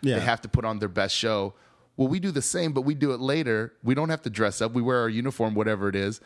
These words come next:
Speaker 1: Mm-hmm.
Speaker 2: And we have to put on our best show too, you know, but our best show is in front of other people, man. You know, I mean, people are coming to us. They wanna talk to us, you know, and it's a lot of fun. I,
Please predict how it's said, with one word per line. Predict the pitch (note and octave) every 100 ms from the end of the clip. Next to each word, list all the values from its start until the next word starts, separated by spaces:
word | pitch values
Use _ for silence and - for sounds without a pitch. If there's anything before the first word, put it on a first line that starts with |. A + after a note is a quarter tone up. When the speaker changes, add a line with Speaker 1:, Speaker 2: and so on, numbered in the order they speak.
| -
Speaker 1:
Mm-hmm. | B2 A#2+ B2+ -
Speaker 2:
And | B2+ B2 B2 B2 A#2+ - _ _ _ _ -
we | A2
have | D#3 D#3
to |
put | - D#3
on | D3
our | C#3+
best | C#3 C3
show | C3 B2
too, | - - - -
you | - A2+
know, | A2+ B2+
but | A2+ A#2 A2 _ _ -
our | B2
best | D#3+ F3 -
show | C3 B2+ C3+
is | A2 G#2+ G2+ G2 - _ - _ _ _ _ _ _ _ _ _
in | C3 B2
front | - B2+
of | B2+ -
other | A#2 A2
people, | G#2 G#2+ G2+ E2+
man. | E2+ E2+ F#2
You | G2
know, | G#2
I | G#2
mean, | G2+
people | D3 C#3+
are | C3
coming | - A#2 G#2
to | -
us. | G#2 G2 -
They | A#2+
wanna | C3+ C#3
talk | C3+ A#2+ A2+
to | G2+
us, | G2 G2 F#2+ G#2
you | G2
know, | G2+
and | G#2+
it's | G#2
a | A2+
lot | C#3 D3+ D3
of | C3+
fun. | - A#2
I, | A2+